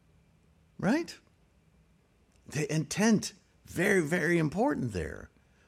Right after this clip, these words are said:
Why are you pointing out the fault? To make everyone point at you and go, "You're this or that"?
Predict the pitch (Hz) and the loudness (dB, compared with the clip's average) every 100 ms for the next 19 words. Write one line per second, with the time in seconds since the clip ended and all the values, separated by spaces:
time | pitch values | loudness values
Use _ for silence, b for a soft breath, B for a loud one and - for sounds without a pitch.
0 | - 107 147 254 285 233 156 139 123 - | -8 0 4 6 8 8 6 6 4 2
1 | 113 104 101 87 87 - 80 65 - - | 2 2 -2 -6 -8 -6 -4 -6 -8 -20
2 | _ _ _ _ _ _ - 147 147 143 | _ _ _ _ _ _ 4 6 6 6
3 | 156 160 151 151 127 151 156 165 143 165 | 6 6 4 4 4 4 4 4 2 2
4 | 165 147 135 131 110 117 175 269 254 240 | 4 4 6 6 4 0 0 0 6 6
5 | 233 247 214 233 233 240 226 - | 6 0 0 0 2 4 2 0